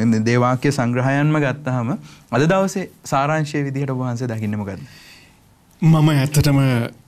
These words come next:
Speaker 2: මේ ගැඹුරු ආධ්‍යාත්මිකත්වයකට ගියොත්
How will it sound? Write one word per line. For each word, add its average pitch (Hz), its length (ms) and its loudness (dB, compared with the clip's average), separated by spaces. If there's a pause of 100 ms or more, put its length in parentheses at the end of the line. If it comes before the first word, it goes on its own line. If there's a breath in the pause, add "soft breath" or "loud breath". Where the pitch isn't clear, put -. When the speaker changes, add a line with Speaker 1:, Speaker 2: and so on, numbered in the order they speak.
(200)
Speaker 2:
මේ 131 580 4 (220)
ගැඹුරු 135 480 2 (1120)
ආධ්‍යාත්මිකත්වයකට 135 1300 0
ගියොත් 135 360 -2